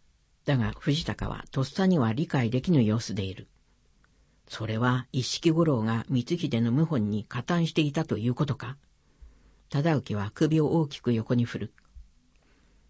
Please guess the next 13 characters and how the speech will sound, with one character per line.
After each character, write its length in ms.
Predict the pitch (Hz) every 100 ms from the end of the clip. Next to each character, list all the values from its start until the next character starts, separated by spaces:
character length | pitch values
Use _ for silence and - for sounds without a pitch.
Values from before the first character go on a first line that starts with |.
| - -
も 160 | - 139
し 200 | - 95
そ 220 | - 139
う 20 |
な 120 | 113 107
ら 120 | 101
ば、 300 | 107 - -
武 260 | - 123 160
田 120 | 170
征 160 | 160 165
伐 280 | 98 -
の 120 | 87 -
時、 280 | - -